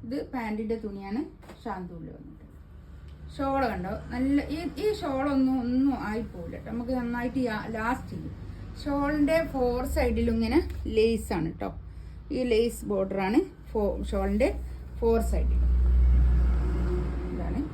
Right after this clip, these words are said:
ഫസ്റ്റ് വൺ. ഇത് നല്ല പാർട്ടി വെയർ ആയിട്ട് യൂസ് ചെയ്യാൻ പറ്റുന്ന നല്ലൊരു കളക്ഷൻസ് ആണ് ട്ടോ.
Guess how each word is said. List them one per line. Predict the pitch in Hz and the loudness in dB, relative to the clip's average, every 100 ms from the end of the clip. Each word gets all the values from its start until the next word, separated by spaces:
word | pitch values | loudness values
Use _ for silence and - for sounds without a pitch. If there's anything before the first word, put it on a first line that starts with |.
| - - - - - - | -8 -10 -10 -10 -10 -6
ഫസ്റ്റ് | 220 - - 185 | -6 -6 -6 -6
വൺ. | 180 226 | -6 -6
ഇത് | - - - - - - - - - - - - 240 | -8 -8 -8 -10 -12 -12 -12 -12 -12 -12 -12 -10 -4
നല്ല | 262 262 262 | -2 -2 0
പാർട്ടി | 240 240 262 269 | 0 0 0 0
വെയർ | 262 233 | 0 -2
ആയിട്ട് | 233 233 | -4 -4
യൂസ് | 220 240 | -2 -2
ചെയ്യാൻ | 226 226 | -2 -4
പറ്റുന്ന | 214 226 294 403 - - - - 233 | -6 -4 -4 -4 -10 -12 -12 -8 -4
നല്ലൊരു | 254 277 220 175 | 0 0 0 -4
കളക്ഷൻസ് | 160 170 170 160 165 | -8 -8 -10 -10 -10
ആണ് | 180 190 | -10 -10
ട്ടോ. | 208 | -10